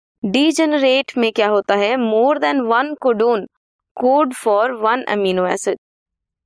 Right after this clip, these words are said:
दो तीन कोडोन होंगे एक ही अमीनो एसिड्स के लिए कोड करेंगे उसे। Initiator,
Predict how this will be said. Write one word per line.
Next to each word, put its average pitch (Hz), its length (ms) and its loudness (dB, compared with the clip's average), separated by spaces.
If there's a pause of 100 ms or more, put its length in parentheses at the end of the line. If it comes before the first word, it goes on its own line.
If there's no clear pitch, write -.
(520)
दो 202 280 2
तीन 240 220 0
कोडोन 254 380 0
होंगे 269 280 2 (140)
एक 240 300 2
ही 254 60 0
अमीनो 220 340 2
एसिड्स 202 480 -4
के - 120 -2
लिए 185 240 -2 (420)
कोड 175 320 0
करेंगे 180 460 0
उसे। 202 260 -2 (840)
Initiator, 277 800 2